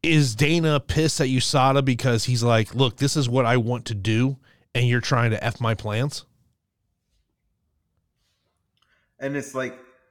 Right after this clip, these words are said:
Speaker 1: In the day,
Speaker 2: Wha-
Speaker 1: Henry Cejudo went through six months of testing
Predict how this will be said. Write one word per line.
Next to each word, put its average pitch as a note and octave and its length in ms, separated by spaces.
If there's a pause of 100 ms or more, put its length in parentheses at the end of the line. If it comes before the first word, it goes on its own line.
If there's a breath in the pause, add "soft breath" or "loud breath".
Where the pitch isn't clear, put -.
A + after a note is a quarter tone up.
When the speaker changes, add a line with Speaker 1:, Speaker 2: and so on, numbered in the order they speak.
(1300)
Speaker 1:
In G3 140
the C4+ 80
day, B3 340
Speaker 2:
Wha- A2 160
Speaker 1:
Henry C4 300
Cejudo G#3 640
went E3 200
through F#3+ 200
six - 340
months G3 220
of G#3+ 80
testing C#3 500